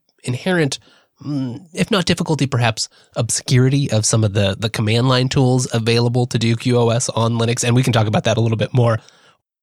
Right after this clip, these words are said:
It's just a system that, that hasn't seen much use, despite all the advantages you're talking about. Stuff like,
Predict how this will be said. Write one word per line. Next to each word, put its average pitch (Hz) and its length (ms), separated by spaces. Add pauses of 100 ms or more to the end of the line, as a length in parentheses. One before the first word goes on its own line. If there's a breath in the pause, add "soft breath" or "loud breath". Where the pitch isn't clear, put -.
It's 139 120
just 165 240
a - 20
system 147 360
that, 120 180 (140)
that 123 120
hasn't 143 480
seen 135 300
much 113 280
use, 202 240
despite - 560
all 165 180
the 190 120
advantages 170 340
you're 175 120
talking 247 320
about. 107 200
Stuff - 240
like, 131 220